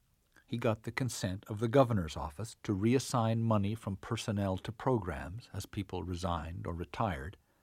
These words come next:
Turnover was then over twenty percent a year,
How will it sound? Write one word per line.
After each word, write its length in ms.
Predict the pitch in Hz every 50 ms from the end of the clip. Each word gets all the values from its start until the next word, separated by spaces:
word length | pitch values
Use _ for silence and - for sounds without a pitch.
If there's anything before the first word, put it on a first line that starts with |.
| _ _ _ _ _ -
Turnover 420 | - 135 120 107 82 78 95 90
was 200 | 87 87 85 -
then 140 | - 90 87
over 240 | 87 85 82 85 82 -
twenty 220 | - 101 87 85
percent 380 | 78 - - - - - 82 76
a 20 | 82
year, 400 | 82 95 113 110 87 78 78